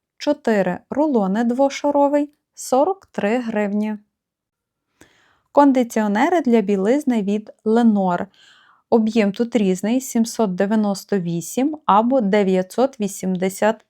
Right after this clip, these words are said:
сім мілілітрів за сто тридцять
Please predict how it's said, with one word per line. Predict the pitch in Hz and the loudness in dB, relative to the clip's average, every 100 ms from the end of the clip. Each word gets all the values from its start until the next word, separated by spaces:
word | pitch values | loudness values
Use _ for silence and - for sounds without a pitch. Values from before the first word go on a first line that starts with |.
| - | -20
сім | - 226 202 | -4 2 2
мілілітрів | 165 175 170 160 165 160 - 175 180 _ _ - - _ | 0 -4 -6 -6 -8 -8 -8 -8 -8 _ _ -20 -20 _
за | 196 254 349 | -4 0 0
сто | - - - 214 294 | -4 -16 -2 0 0
тридцять | 330 196 196 208 226 220 | -2 -4 -4 -4 -6 -6